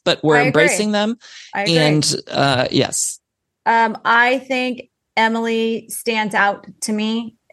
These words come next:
Speaker 2: as a top tier housewife. I feel like in the beginning, she was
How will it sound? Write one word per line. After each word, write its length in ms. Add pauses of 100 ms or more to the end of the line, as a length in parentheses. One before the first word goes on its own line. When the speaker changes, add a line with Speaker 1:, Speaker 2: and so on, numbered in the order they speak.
(100)
Speaker 2:
as 480 (480)
a 140
top 340
tier 280
housewife. 600 (800)
I 220
feel 260
like 220
in 80
the 80
beginning, 640
she 280
was 460